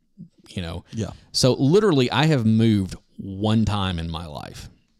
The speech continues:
Speaker 1: That's it. I am, Dave's trying to, like, even remember all the places he's, how times he's moved. Um,
Speaker 2: I, I'm in my ninth
Speaker 1: Yeah,
Speaker 2: location.
Speaker 1: there you go. And it's a situation where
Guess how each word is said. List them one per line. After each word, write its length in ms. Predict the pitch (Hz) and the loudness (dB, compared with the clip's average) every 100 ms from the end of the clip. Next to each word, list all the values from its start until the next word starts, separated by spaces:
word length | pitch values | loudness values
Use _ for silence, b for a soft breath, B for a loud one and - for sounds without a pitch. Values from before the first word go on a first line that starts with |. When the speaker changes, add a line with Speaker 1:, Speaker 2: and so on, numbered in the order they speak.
| _ _ _ | _ _ _
Speaker 1:
That's 320 | 101 98 92 | -8 -6 -6
it. 360 | 85 80 - - B B B B | -8 -10 -16 -18 B B B B
I 160 | 98 - 131 | -6 -2 -2
am, 60 | |
Dave's 300 | 110 117 131 | 0 0 2
trying 140 | - 107 | 2 0
to, 60 | |
like, 140 | 92 95 | -2 -6
even 380 | 98 90 90 90 180 - _ - - - | -6 -4 -6 -8 -16 -20 _ -20 -20 -14
remember 540 | 95 95 98 95 82 | -6 -2 -2 -2 -4
all 80 | 85 | -8
the 60 | |
places 400 | 82 92 87 87 | -8 -8 -8 -8
he's, 180 | 101 92 82 - | -8 -10 -12 -10
how 260 | 98 90 98 | -8 -8 -10
times 300 | - 95 90 | -8 -8 -6
he's 160 | 98 92 | -8 -8
moved. 320 | 85 85 90 B B B B | -8 -8 -10 B B B B
Um, 380 | 123 120 113 113 | 0 4 4 2
Speaker 2:
I, 140 | 156 151 | 0 0
I'm 160 | 143 143 | 0 0
in 80 | 131 | 0
my 140 | 120 | 0
ninth 360 | 117 113 107 - | 0 -2 -4 -8
Speaker 1:
Yeah, 240 | 98 117 95 | -2 0 0
Speaker 2:
location. 180 | 90 | -2
Speaker 1:
there 80 | 110 | -2
you 100 | 107 | 0
go. 160 | 92 - - | -2 -6 -2
And 520 | 123 123 117 113 107 _ _ - | 0 2 0 -2 -4 _ _ 0
it's 520 | 135 139 - - - b b b b - | 0 0 -4 -6 -10 b b b b -2
a 60 | |
situation 680 | 123 180 185 151 147 - 139 | 0 -2 -2 0 0 -2 -2
where 500 | 120 117 113 107 104 | 0 0 0 -2 -6